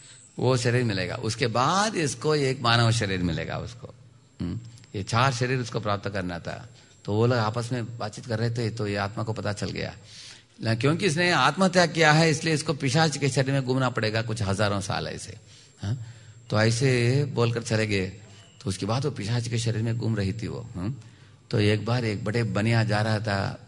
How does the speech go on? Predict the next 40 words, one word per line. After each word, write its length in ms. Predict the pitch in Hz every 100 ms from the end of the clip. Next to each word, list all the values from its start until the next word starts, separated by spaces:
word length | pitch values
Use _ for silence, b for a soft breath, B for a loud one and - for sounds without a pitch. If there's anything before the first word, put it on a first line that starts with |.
| -
नॉर्थ 220 | 98 101
इंडिया 240 | 104 98 98
में, 200 | 95 117 B B -
तो 80 | 101
उसके 180 | 95 110
शरीर 260 | 113 117
में 140 | 120 113
घुस 180 | 104 98
गई। 280 | 92 82 - B B B - -
तो 80 | 101
होटल 260 | 120 -
में 140 | 127 123
खाता 300 | 117 117 117
था, 140 | 120
ये 160 | 110 113
भी 120 | 120
का-, 420 | 110 104 95 95
गोश्त, 260 | 123 120 -
पिशाच 560 | 95 92 - 113 127 120
भी 120 | 120
खाता 280 | 104 101 98
था 280 | 80 - - - -
उसके 200 | 98 104
द्वारा, 340 | 95 92 80 -
क्योंकि 180 | 120 123
पिशाच 380 | 110 104 147 143
अपने 280 | 104 131 135
आप 160 | 135
खा 120 | 123 120
नहीं 160 | 120
पाएंगे, 340 | 117 110 104 98
किसी 200 | 107 113
के 100 | 117
शरीर 260 | 117 123
में 320 | 127 117 117 B B B -
घुसकर 340 | 117 - 123
वो 100 | 107
खाते 280 | 90 85 76
थे, 140 | -
हाँ। 220 | 73 104